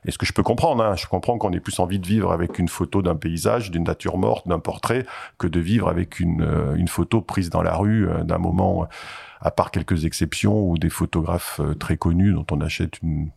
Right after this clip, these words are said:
part de la légende. Donc c'est vrai que c'est une photographie, c'est aussi, moi ce que j'aime bien dans cette photo de rue, c'est qu'elle est vraiment faite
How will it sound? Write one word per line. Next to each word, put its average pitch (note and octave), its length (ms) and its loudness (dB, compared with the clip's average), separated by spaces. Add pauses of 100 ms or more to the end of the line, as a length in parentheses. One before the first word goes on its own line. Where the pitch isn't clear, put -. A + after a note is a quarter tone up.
(140)
part E2+ 220 2
de E2 60 4
la E2+ 100 2
légende. G#2+ 400 2 (400)
Donc G#2+ 200 2
c'est - 120 4
vrai C#3 180 4
que D3 140 2
c'est A#2 180 2
une A#2 100 4
photographie, A#2+ 640 2
c'est C3+ 200 4
aussi, E3 340 4 (160)
moi D3 180 4
ce - 80 -4
que D3+ 120 4
j'aime C#3 180 4
bien C#3+ 160 4
dans C3+ 80 4
cette A#2+ 180 -2
photo A#2 220 2
de A2+ 80 2
rue, D3+ 160 4
c'est A#2 160 0
qu'elle G#2+ 240 0
est A2 60 4
vraiment A2+ 260 2
faite B2+ 280 -2